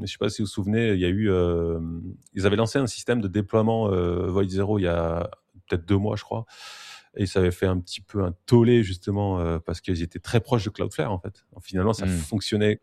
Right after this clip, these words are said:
Speaker 1: que sur Cloudflare, d'ailleurs, je crois. Et que tout le monde avait dit, « Ouais, mais c'est quoi ce bordel et tout ? » Et il avait dit, « Bah, et soit vous, tu, tu l'utilises, soit tu l'utilises pas, mais t'es libre, quoi.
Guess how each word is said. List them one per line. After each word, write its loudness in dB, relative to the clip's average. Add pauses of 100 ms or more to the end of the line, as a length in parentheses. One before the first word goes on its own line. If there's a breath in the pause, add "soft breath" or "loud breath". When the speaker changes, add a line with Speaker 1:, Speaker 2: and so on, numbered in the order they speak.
Speaker 1:
que 4
sur -6
Cloudflare, -2
d'ailleurs, -2
je -16
crois. -8 (540 loud breath)
Et -2
que -4
tout -4
le 2
monde 6
avait 6
dit, « 0
Ouais, 0
mais 2
c'est -8
quoi -6
ce -10
bordel -4
et -2
tout ? » -8 (320 loud breath)
Et -2
il -4
avait 2
dit, « 0
Bah, 2
et 0
soit 8
vous, 8
tu, 4
tu -4
l'utilises, -2
soit -2
tu -6
l'utilises -6
pas, 6
mais 2
t'es -4
libre, 0
quoi. -6